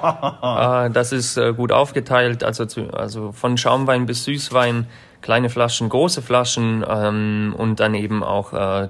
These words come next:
der Fokus noch auf, auf Österreich. Ich denke, das wird sich schon auch halten. Äh, wenn man das so einpendelt auf sechzig Prozent, kann man eigentlich zufrieden sein. Und dann, ähm, wird der Rest einfach, äh,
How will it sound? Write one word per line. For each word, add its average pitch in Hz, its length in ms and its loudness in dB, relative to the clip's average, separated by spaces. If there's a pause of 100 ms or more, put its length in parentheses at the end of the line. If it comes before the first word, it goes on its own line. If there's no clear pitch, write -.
der 101 200 -6
Fokus 110 480 0
noch 104 240 0
auf, 98 180 -2 (100)
auf 104 200 -2
Österreich. 117 640 0 (360)
Ich - 80 -20
denke, 185 240 2
das 170 200 0
wird 147 140 -2
sich 156 160 -2
schon 151 160 -2
auch 131 180 0
halten. 139 460 0 (480)
Äh, 117 220 2
wenn 117 120 2
man 120 100 2
das 117 140 0
so 113 80 0
einpendelt 110 560 0
auf 104 140 -6
sechzig 117 380 -4
Prozent, 110 420 0
kann 107 140 0
man 95 100 2
eigentlich 98 260 -2
zufrieden 98 480 -6
sein. 92 260 -4
Und 104 140 -2
dann, 120 320 2
ähm, 107 460 0
wird 113 120 -4
der 98 140 2
Rest 110 240 -4
einfach, 107 360 0
äh, 104 260 0